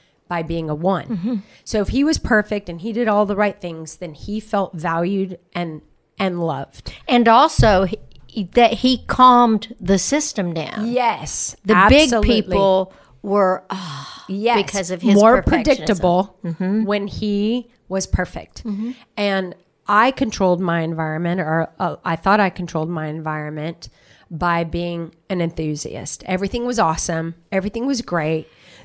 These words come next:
Speaker 1: There was, nothing was ever a problem. We were gonna get through it. Uh,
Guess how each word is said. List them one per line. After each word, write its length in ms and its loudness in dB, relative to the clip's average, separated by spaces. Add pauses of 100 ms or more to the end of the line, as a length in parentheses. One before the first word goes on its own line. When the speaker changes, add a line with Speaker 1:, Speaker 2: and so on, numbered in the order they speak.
Speaker 1:
There 140 4
was, 480 0
nothing 480 0
was 160 -2
ever 240 2
a 80 2
problem. 680 -2 (360)
We 100 2
were 140 2
gonna 220 0
get 280 -2
through 280 -2
it. 260 -6 (420)
Uh, 300 2